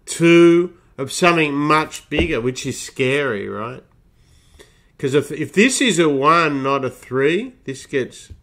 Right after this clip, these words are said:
remember, three is typically the longest wave. So the reason I gave you all that overview is you wanna understand what the crowd's saying, right? And so, you know my theory on the whole Ukraine, wag the dog energy. This is why, because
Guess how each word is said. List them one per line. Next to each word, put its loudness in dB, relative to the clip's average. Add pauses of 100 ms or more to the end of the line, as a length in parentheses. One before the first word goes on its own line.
(280)
remember, -2
three 0
is -8
typically -4
the -6
longest -8
wave. -10 (400)
So 6 (180)
the 2
reason 10
I 10
gave 8
you 6
all 8
that 4
overview 6
is 0
you 0
wanna 4
understand -2
what -10
the -10
crowd's -6
saying, -18 (580)
right? -4
And 0
so, 6 (380)
you 2
know 8
my 0
theory 2
on -2
the -2
whole 0
Ukraine, -4
wag -2
the -4
dog -4
energy. -6
This -6
is -6
why, -2
because -8